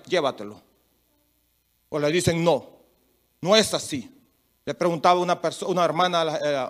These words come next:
estábamos platicando con su esposo, "¿Y qué haría usted?", le digo, "cuando una mujer llega y habla, a-, habla mal? Tú me caes bien, pero tu esposo no"? "Le arranco las uñas", me dijo.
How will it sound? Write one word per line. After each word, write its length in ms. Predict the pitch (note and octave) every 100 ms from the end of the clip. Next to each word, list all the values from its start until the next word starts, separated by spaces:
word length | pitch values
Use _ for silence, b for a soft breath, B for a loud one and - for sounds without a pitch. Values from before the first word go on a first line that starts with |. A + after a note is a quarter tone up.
| -
estábamos 300 | - E3 F3+
platicando 440 | E3 D#3+ E3 F#3
con 120 | F3+
su 100 | D3+
esposo, 240 | D3+ G3 - B -
"¿Y 60 |
qué 140 | D3 G#3
haría 240 | A3+ A3+
usted?", 320 | G#3 - A3
le 120 | F#3+
digo, 260 | E3+ D#3+ D3
"cuando 240 | C#3+ C#3
una 240 | C3 E3+ G3+
mujer 580 | G3+ E3 G3 C#3+ - - _ _ _ _ _ _ _ _ _ _ -
llega 460 | - G3 D#3+ B2+ -
y 120 | C#3
habla, 300 | D#3 E3+ D#3
a-, 220 | C#3+ - _ _
habla 240 | C3+ F3 E3
mal? 280 | F3 F3 E3+ D#3 -
Tú 100 | B3
me 140 | B3
caes 280 | A#3+ G#3+ F3
bien, 340 | F3+ D3 A2+ - - _ _ _ _ _ _ _
pero 200 | D#3 E3
tu 80 | D#3+
esposo 380 | C#3+ G3+ G3+ D3+
no"? 220 | C#3 G2+ _ _ _ _ _ _ _ _ _ _ _ _ _ -
"Le 80 |
arranco 520 | A#2+ - - A#3+ F3 D#3
las 120 | C3
uñas", 300 | D#3+ D3 A2+
me 140 | G#2
dijo. 180 | E2 -